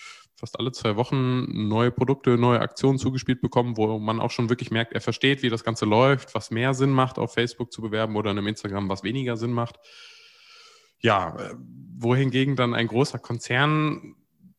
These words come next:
oft schon deutlich aufgeklärter ist, was Social Ads sind, wie das Ganze funktioniert,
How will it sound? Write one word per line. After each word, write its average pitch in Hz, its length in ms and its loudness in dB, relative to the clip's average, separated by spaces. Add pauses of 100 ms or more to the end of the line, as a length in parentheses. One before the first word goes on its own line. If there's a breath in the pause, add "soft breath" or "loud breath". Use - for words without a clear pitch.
(1080)
oft - 280 -2
schon 117 160 -2
deutlich 113 320 -4
aufgeklärter 151 580 -2
ist, - 400 -4
was - 600 -6
Social 127 380 2
Ads 101 280 -4
sind, 131 240 -2
wie 120 100 2
das 117 120 0
Ganze 117 220 -4
funktioniert, 127 640 0